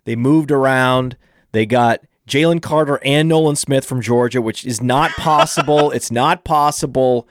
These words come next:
Speaker 1: Arguably, arguably the two best defensive players in the draft. They got 'em. Crazy, which is just crazy. And then Sidney Brown, the safety. If you wanna draft a safety, early third round is the best time to draft a safety. Perfect.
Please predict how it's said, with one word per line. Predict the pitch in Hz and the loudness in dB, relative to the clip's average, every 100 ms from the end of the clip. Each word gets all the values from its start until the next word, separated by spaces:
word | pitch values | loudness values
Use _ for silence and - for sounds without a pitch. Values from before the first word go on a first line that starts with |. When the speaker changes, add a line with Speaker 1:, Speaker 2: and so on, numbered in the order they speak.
| _ _ - | _ _ -2
Speaker 1:
Arguably, | 131 190 196 208 156 156 139 135 143 - _ _ - | 0 2 2 0 2 2 2 0 -4 -12 _ _ -2
arguably | 151 196 196 175 | 0 2 2 0
the | 147 | 0
two | - 156 | -2 0
best | 156 - | 0 -2
defensive | 131 143 131 123 | -2 -2 -2 -4
players | 131 127 110 | 0 0 0
in | 107 | -6
the | |
draft. | 95 95 73 - - | -4 -2 -2 -8 -12
They | 90 | -8
got | 95 73 53 | -6 -6 -8
'em. | - _ _ | -16 _ _
Crazy, | - - 156 170 175 120 101 - - | -8 -2 0 0 0 -8 -12 -16 -12
which | 127 139 | -6 -4
is | |
just | 131 165 | -2 -4
crazy. | - 170 143 107 | -2 -2 -2 -6
And | 120 | -6
then | 117 | -4
Sidney | 113 165 175 180 | -2 -2 0 0
Brown, | 139 147 156 165 175 170 _ _ _ | 2 2 4 2 0 -6 _ _ _
the | - | -6
safety. | - 160 170 - 180 180 - _ | -2 0 0 0 -4 -4 -8 _
If | 131 | -2
you | |
wanna | 156 202 | 0 0
draft | 208 190 170 | 0 0 -2
a | |
safety, | - 190 185 202 - | 0 0 0 -4 0
early | 160 170 | 2 2
third | 156 160 147 | 2 0 2
round | 143 123 | 0 -2
is | |
the | 104 | -2
best | 123 - | -2 0
time | 123 104 | -4 -4
to | |
draft | 104 98 - | -2 -4 -4
a | |
safety. | - 90 - - | -6 -8 -8 -10
Perfect. | - 147 - - - | -4 -2 -4 -10 -16